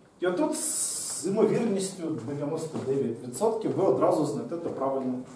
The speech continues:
літеру ключа. Тому що, о, ось цей метод враховує не лише, е,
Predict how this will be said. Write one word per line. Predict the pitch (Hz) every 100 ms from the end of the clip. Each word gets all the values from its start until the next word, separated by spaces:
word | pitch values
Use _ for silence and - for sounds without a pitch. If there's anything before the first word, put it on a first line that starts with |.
| - -
літеру | 123 131 131 -
ключа. | 120 110 - - - - - -
Тому | 165 180
що, | 185 190 180 170
о, | 165 165
ось | 165 -
цей | 226
метод | 190 208 214
враховує | 143 165 175 185 165 151
не | 156
лише, | 156 139 143 277
е, | -